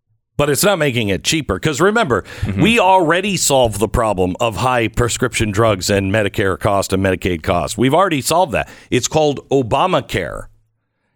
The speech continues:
Speaker 1: And that
Speaker 2: Right.
Speaker 1: solved all those
Speaker 2: I remember
Speaker 1: problems.
Speaker 2: that.
Speaker 1: Yeah, it was gonna, we
Speaker 2: That
Speaker 1: don't
Speaker 2: was
Speaker 1: have to
Speaker 2: like
Speaker 1: worry
Speaker 2: the,
Speaker 1: about it.
Speaker 2: we, it was a big con-, we, Glenn, we talked about that, I don't know if you remember this, on the show multiple times, this Obamacare.
Speaker 1: Really?
Speaker 2: And we said we didn't think it would lower these costs. And,
Speaker 1: Huh.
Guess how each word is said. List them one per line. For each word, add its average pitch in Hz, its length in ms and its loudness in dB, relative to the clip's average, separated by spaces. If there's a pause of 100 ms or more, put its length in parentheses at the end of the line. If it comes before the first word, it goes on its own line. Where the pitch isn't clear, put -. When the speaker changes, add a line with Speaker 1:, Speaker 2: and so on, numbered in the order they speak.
Speaker 1:
And 427 200 0
that 240 120 2
Speaker 2:
Right. 160 60 -4
Speaker 1:
solved 233 360 2
all 117 160 2
those 98 100 -2
Speaker 2:
I 196 140 0
remember 285 480 0
Speaker 1:
problems. - 80 2
Speaker 2:
that. 120 260 -2
Speaker 1:
Yeah, 160 360 0
it - 40 -8
was 92 160 -6
gonna, 151 240 0
we 151 80 0
Speaker 2:
That - 60 2
Speaker 1:
don't 165 80 2
Speaker 2:
was 160 80 2
Speaker 1:
have 156 100 4
to - 60 2
Speaker 2:
like 160 40 2
Speaker 1:
worry 196 160 4
Speaker 2:
the, 127 80 0
Speaker 1:
about 78 140 -4
it. - 140 -12
Speaker 2:
we, 262 120 4
it 220 60 -8
was 262 180 2
a 294 60 2
big 247 320 0
con-, 220 180 0
we, 226 220 0 (240)
Glenn, 294 180 4
we 247 80 0
talked 285 220 2
about 190 200 0
that, 160 100 2
I 165 40 4
don't 180 60 0
know 214 60 2
if 170 100 0
you 151 60 2
remember 185 240 2
this, 147 100 2
on 170 140 2
the 170 60 2
show 285 220 2
multiple 220 600 2
times, 247 340 0
this 151 180 0
Obamacare. 104 640 2 (100)
Speaker 1:
Really? 220 340 4
Speaker 2:
And 226 120 -2
we 254 100 2
said 247 280 2
we 320 120 2
didn't 226 220 0
think 220 300 -2 (180)
it 226 180 -2
would 294 360 2
lower 143 320 4
these 117 180 0
costs. 117 440 0
And, 214 100 0
Speaker 1:
Huh. 202 340 0